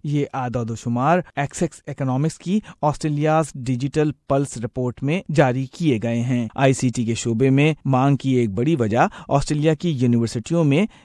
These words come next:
इस शोबे के तालिब इल्मों में कमी भी है। इसीलिए आईसीटी के शोबे में हर साल दस हजार गैर मुल्कियों को फ़ोर फ़ाइव सेवन वीजे दिए जा रहे हैं। Deloitte Access Economics के Digital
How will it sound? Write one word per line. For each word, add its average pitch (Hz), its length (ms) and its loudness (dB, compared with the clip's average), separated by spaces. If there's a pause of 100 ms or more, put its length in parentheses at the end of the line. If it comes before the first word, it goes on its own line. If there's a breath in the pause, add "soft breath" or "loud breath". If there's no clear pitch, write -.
(120)
इस 180 140 4
शोबे 147 380 0
के 160 120 0
तालिब 117 340 0
इल्मों 123 200 0
में 151 260 0
कमी 135 260 2
भी 104 120 -6
है। 110 280 -4
इसीलिए 123 520 -2 (200 loud breath)
आईसीटी 127 500 -2
के 120 140 -4
शोबे 117 340 -2
में 160 240 2 (220 soft breath)
हर 147 160 2
साल 127 400 -2 (160 soft breath)
दस 160 320 2
हजार 143 340 4
गैर 117 200 -2
मुल्कियों 117 420 0
को 156 340 0
फ़ोर 175 200 6
फ़ाइव 156 260 4
सेवन 147 440 2
वीजे 131 400 0
दिए 139 280 2
जा 113 180 0
रहे 110 260 -2
हैं। 117 220 -2 (120)
Deloitte 135 540 -4 (100)
Access 151 500 -8
Economics 127 500 -6
के 135 260 -6 (220 soft breath)
Digital 147 460 -4